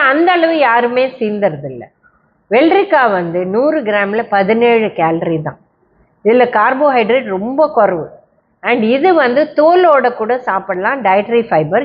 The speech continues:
ஜாஸ்தி ஆகும். அதுலயும் சிறிய அளவு விட்டமின் சி இருக்கு. கேலரி இவ்ளோ கம்மியா இருக்கிறதுனால இதை எல்லா சாலட்ல போட்டு எல்லாமே சாப்பிடலாம். So சம்மர்ல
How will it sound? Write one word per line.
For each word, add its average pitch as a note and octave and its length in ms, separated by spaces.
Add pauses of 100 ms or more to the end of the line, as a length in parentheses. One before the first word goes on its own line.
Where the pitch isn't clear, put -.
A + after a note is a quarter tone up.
ஜாஸ்தி E3 380 (100)
ஆகும். C3+ 240 (680)
அதுலயும் D#4+ 460
சிறிய C4+ 300
அளவு F#3+ 200 (100)
விட்டமின் F#3 360 (120)
சி A3+ 80 (160)
இருக்கு. C#3 260 (640)
கேலரி F4+ 440 (100)
இவ்ளோ D4 240 (140)
கம்மியா B3 440
இருக்கிறதுனால D#3 640 (540)
இதை C4+ 140 (120)
எல்லா A3+ 220 (180)
சாலட்ல A3+ 600
போட்டு D#3+ 260 (140)
எல்லாமே D#3+ 400 (140)
சாப்பிடலாம். B2 460 (640)
So F#3 80 (260)
சம்மர்ல G#3 640